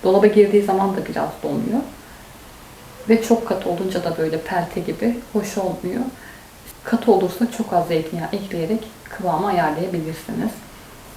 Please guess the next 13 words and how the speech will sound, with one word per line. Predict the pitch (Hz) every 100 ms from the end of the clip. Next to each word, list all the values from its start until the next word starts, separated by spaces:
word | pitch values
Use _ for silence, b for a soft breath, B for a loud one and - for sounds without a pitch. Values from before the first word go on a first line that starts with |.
| - - - -
Bir | 226
yemek | 185 175 135 139
kaşığı | - 170 - 220
probiyotik | - 202 175 156 - -
turşu | 196 175 190
suyu | - 156
ekledim. | 139 - 147 143 240 B B B B -
Sirkeyle | 233 220 226 170
yaptığımız | 175 175 - - - -
turşulardan | 208 196 - 165 143 139 139 160
değil, | 190 240 - - -
farklı | 208 190 - 143
biraz. | 143 165 147